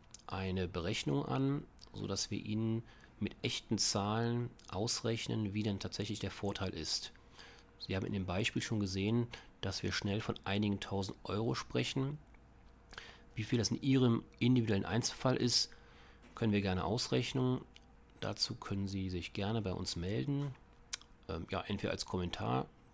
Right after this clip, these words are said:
zu diesem Podcast oder auf dem an-, einem der anderen Wege. Wir unterstützen Sie insoweit sehr gerne. Wichtig ist allerdings auch, dass es einer genauen Berechnung, äh, bedarf,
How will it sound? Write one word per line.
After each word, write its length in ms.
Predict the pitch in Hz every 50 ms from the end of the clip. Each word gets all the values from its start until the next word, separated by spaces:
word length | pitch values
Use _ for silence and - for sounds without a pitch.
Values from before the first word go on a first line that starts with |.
| - - -
zu 180 | - - -
diesem 200 | 101 101 87 87
Podcast 680 | - - 113 123 - - - 120 117 117 117 - - - - - - - - - - - - -
oder 240 | 98 95 98 -
auf 100 | - -
dem 140 | - - -
an-, 260 | - 92 98 101 85 - - -
einem 200 | 98 98 95 95
der 120 | 92 -
anderen 220 | 107 120 131 131 120
Wege. 360 | 123 127 127 127 127 131 135 - - - - - - - - - - - - - - - - - - -
Wir 120 | 110 107
unterstützen 400 | 107 101 - - 110 - - 101
Sie 180 | 98 104 101 92
insoweit 420 | 90 90 92 92 92 92 - - -
sehr 300 | - 92 90 92 92 95
gerne. 460 | 92 95 92 95 90 85 76 76 80 - - - - - - - - - - - - - - - - - - - - - - - - -
Wichtig 320 | - 110 123 - - 143 -
ist 120 | - -
allerdings 300 | 107 104 101 101 101 -
auch, 380 | 101 98 101 120 147 - - -
dass 180 | - 98 95
es 120 | 107 104 -
einer 320 | - 101 95 90 90 87 - - - - - - - - - - - 104
genauen 480 | 104 104 98 98 98 107 117 127 127 110
Berechnung, 460 | 98 92 95 104 - - 135 127 -
äh, 240 | - - - - -
bedarf, 480 | 123 117 117 117 117 113 117 127 123